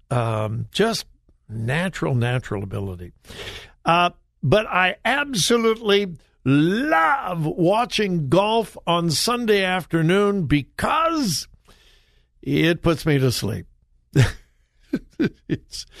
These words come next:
it's true. There is nothing like watching a golf tournament on Sunday afternoon to help you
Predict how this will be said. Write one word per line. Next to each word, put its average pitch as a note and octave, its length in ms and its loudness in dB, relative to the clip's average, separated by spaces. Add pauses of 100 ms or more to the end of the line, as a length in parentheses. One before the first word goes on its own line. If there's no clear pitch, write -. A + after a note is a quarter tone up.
(280)
it's D4 480 -2
true. A#3+ 560 0 (440)
There A#3+ 240 4
is B3+ 280 0
nothing G#3+ 880 0
like D#3 280 2
watching E3+ 760 2 (720)
a E3 100 2
golf F3 380 2
tournament B2+ 400 0
on C3 180 0
Sunday E3 400 0
afternoon C#3 540 0
to A#2+ 80 -2
help B2 240 -2
you A#2 220 -4